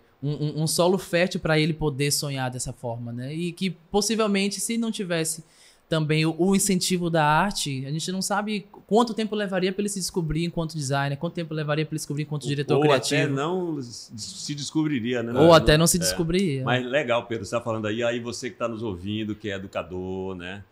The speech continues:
Speaker 2: É secretário de educação, ou sei lá, até pre-, prefeito ou governador. Olha só o que esse, esse menino tá falando aqui, né?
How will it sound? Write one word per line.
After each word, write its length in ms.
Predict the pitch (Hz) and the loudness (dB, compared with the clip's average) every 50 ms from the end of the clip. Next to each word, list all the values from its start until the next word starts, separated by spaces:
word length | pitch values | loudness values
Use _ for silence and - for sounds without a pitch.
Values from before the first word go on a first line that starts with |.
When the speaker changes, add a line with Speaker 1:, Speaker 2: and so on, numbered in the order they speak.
| _ _ _ _ _ _ _ - | _ _ _ _ _ _ _ -12
Speaker 2:
É 80 | - 78 | -12 -12
secretário 580 | 76 - - 95 - 90 - - 87 87 90 | -10 -10 -12 -10 -10 -10 -8 -6 -6 -6 -6
de 200 | 82 76 76 82 | -10 -12 -10 -10
educação, 840 | 90 85 87 92 - 90 82 - - - 80 80 82 85 90 92 90 85 | -8 -8 -8 -8 -8 -10 -10 -10 -14 -14 -14 -12 -12 -10 -10 -10 -10 -10
ou 320 | 80 85 90 90 92 87 | -10 -8 -8 -8 -8 -10
sei 180 | 78 - - 92 | -12 -12 -12 -12
lá, 240 | 80 80 80 80 78 | -10 -10 -10 -10 -10
até 460 | 78 _ _ 90 90 92 90 87 82 78 _ | -12 _ _ -10 -8 -8 -8 -8 -10 -14 _
pre-, 160 | _ 90 87 - | _ -12 -12 -10
prefeito 560 | - - 92 85 - - 90 92 95 - - | -8 -8 -8 -8 -8 -8 -6 -6 -6 -4 -6
ou 40 | 107 | -6
governador. 840 | 107 113 98 92 95 90 90 85 80 76 76 80 80 82 85 90 85 - | -4 -4 -4 -4 -4 -4 -4 -6 -8 -8 -8 -8 -8 -6 -8 -10 -10 -8
Olha 240 | - 123 151 156 | -6 -6 -6 -6
só 200 | 139 - - 131 | -8 -8 -10 -12
o 40 | 127 | -10
que 80 | - - | -10 -12
esse, 220 | 135 - - - _ _ _ _ _ _ _ _ _ _ _ _ _ _ _ _ | -12 -12 -12 -16 _ _ _ _ _ _ _ _ _ _ _ _ _ _ _ _
esse 180 | _ - - 139 | _ -10 -10 -8
menino 560 | 139 143 156 165 143 120 117 123 135 143 147 | -6 -6 -6 -2 0 0 2 2 0 0 -2
tá 140 | - 139 131 | -4 -4 -4
falando 300 | - 143 117 117 120 120 | -2 -2 -2 0 0 0
aqui, 320 | 120 - - - 113 104 95 | -2 -4 -2 -2 -2 0 0
né? 180 | 101 170 254 | 0 -2 -2